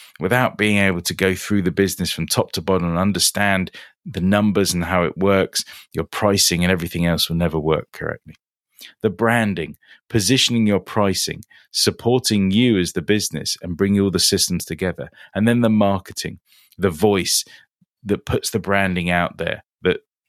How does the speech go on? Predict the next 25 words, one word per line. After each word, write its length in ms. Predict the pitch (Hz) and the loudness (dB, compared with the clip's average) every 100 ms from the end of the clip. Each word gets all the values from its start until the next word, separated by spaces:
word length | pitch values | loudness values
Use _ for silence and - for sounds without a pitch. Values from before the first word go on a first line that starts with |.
| _ | _
places 500 | - 110 110 - 95 | -4 0 0 0 0
your 80 | 92 | 0
pricing 560 | 85 - 107 101 - 87 | -2 0 2 2 0 0
in 80 | 90 | -2
front 240 | - 90 | -2 -2
of 80 | 80 | -4
the 100 | 82 | -2
right 280 | 90 90 - | 0 0 -2
customers 480 | 90 - - 78 | -6 -6 -6 -10
to 100 | - | -6
make 240 | 80 82 - | -2 -2 -2
a 40 | |
decision. 440 | - - 82 - - _ _ _ _ _ _ _ _ _ _ _ _ _ _ _ _ - | -4 -2 -2 -4 -6 _ _ _ _ _ _ _ _ _ _ _ _ _ _ _ _ -10
These 380 | 85 127 139 | 0 2 2
are 60 | 139 | 2
the 180 | 120 98 | 4 4
areas 520 | 101 101 87 78 - | 6 4 4 0 -2
that 120 | - | -4
a 40 | 80 | -2
business 440 | 95 87 85 - | -2 0 -2 -2
needs 180 | 85 80 | -2 -2
to 100 | - | -2
focus 420 | - 87 - - | 0 0 0 -4
on. 140 | - - _ _ _ _ _ _ _ _ _ _ _ _ _ _ _ _ _ - | -4 -8 _ _ _ _ _ _ _ _ _ _ _ _ _ _ _ _ _ -2
Now, 200 | 113 | -2